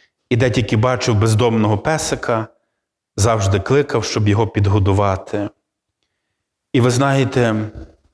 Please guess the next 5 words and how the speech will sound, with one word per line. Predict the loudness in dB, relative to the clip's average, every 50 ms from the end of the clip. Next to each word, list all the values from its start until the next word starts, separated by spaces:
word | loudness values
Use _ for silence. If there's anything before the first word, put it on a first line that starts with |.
| _ _ _ _ _ _ _ _ _ _ _ _ _ _ _ _ _ _ _ _ _ _ _
нелегке | 2 4 4 4 2 0 0 0 2
було | 2 2 2 2
його | 2 2 0 0
священиче | -2 -4 -6 -4 -4 -2 0 0 0 0 0 -2 -2
життя | 0 0 -2 -4 -4 -4 -4 -4 -4 -4 -6 -10 -16